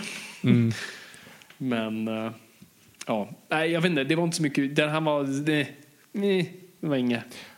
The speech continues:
Speaker 1: Dock skriven av Mikael Syrén, som också regisserade Kvarteret Skatan. Det måste bara lägga in.
Speaker 2: Jaha, han skrev även Gunnar.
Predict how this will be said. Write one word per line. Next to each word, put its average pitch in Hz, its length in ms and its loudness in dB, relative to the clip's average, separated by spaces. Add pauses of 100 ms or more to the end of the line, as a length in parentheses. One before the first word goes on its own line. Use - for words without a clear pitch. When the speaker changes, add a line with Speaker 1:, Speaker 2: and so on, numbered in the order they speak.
Speaker 1:
Dock 190 460 4
skriven 143 460 4
av 131 120 4
Mikael 127 420 4
Syrén, 156 560 4
som 139 200 2
också 120 420 2
regisserade 117 600 2
Kvarteret 110 300 0
Skatan. - 460 -2 (160)
Det 139 80 -8
måste 135 200 -4
bara 110 180 0 (180)
lägga 123 260 0
in. 226 80 4
Speaker 2:
Jaha, 269 200 -2 (220)
han 160 140 0
skrev 202 200 0
även 127 440 -2
Gunnar. 147 380 -2